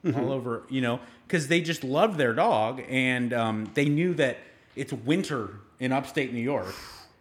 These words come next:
Speaker 2: So if your dog goes missing
Speaker 1: I've been part of those friends who somebody says, "Hey, we have to go look." And you scour the neighborhood for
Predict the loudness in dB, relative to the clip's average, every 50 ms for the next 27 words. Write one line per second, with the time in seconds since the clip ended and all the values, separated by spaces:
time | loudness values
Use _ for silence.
0 | _ _ _ _ _ _ -4 -2 -2 -2 -2 -4 0 2 4 6 6 4 4 2
1 | 2 2 2 2 2 2 2 0 -2 -6 -6 -6 -6 -8 -10 -12 _ _ _ _
2 | _ _ _ _ _ _ _ _ _ _ _ _ _ _ 0 0 2 4 4 4
3 | 4 4 2 4 6 6 6 6 6 4 4 4 2 0 -4 0 2 4 4 6
4 | 4 2 2 0 2 2 4 4 4 2 -2 -4 -10 -18 -12 -8 -2 0 0 2
5 | 4 4 2 2 0 0 0 0 0 0 2 2 2 2 0 -2 -6 -10 -4 0
6 | 0 2 4 4 2 2 0 -4 0 2 2 2 2 2 2 2 2 0 0 -6
7 | -12 -20 -20 -20 -20 -20 -20 -12 -4 -2 -2 0 0 0 0 2 2 2 0 0
8 | -2 -6 -8 -8 -10 -6 -2 0 2 4 4 4 4 4 2 0 0 -2 -2 -2
9 | -2 -4 -4 -6 -8 -8 -10 -10 -12 -14